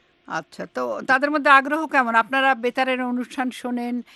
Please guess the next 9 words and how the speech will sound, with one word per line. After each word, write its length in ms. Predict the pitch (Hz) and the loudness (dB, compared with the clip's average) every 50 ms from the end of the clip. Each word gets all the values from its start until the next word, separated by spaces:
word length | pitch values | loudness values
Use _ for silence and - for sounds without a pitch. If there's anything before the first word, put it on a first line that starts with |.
| - - - _ _ 185 | -20 -20 -20 _ _ -10
ভয়েস 400 | 175 226 240 240 247 254 - 277 | -2 0 2 2 2 0 -4 -8
অফ 120 | 254 240 | -8 -6
আমেরিকার, 640 | 269 240 240 240 233 240 220 - 233 226 226 226 220 | -8 -6 -6 -6 -6 -6 -4 -2 -2 -2 -2 -2 -4
আহ, 260 | - - 196 196 196 | -6 -6 -6 -6 -6
কোন 280 | 190 - 240 240 240 240 | -6 -8 -8 -6 -6 -6
অনুষ্ঠান 380 | 233 214 202 - - 240 226 | -8 -10 -12 -12 -10 -10 -10
শোনেন, 400 | - - - 220 220 220 220 214 | -10 -10 -12 -10 -10 -10 -10 -12
কেমন 340 | 202 - - 208 202 208 220 | -10 -6 -6 -4 -4 -4 -6
লাগে, 500 | 220 214 208 208 190 190 196 202 208 208 | -6 -6 -6 -6 -6 -6 -8 -8 -8 -10